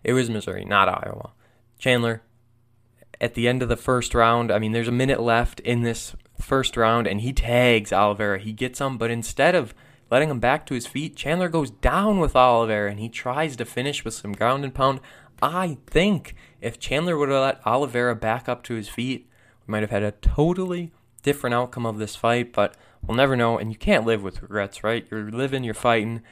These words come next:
It's only Chandler's second U F C fight, dude's twenty-two and six now overall, and boy, oh boy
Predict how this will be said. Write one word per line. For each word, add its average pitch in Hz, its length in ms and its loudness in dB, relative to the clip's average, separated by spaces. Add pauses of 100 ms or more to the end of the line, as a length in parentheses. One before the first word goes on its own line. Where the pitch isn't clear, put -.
(160)
It's - 100 -12
only 123 140 -2
Chandler's 117 420 -2
second 117 380 0
U 107 160 0
F 98 120 -2
C 117 200 -8
fight, 107 380 0
dude's 104 240 -8
twenty-two 123 500 -4
and 92 160 -6
six - 440 -6
now 104 280 -2 (420)
overall, 110 720 4
and 95 280 -8
boy, 127 340 2
oh 113 180 0
boy 101 480 -2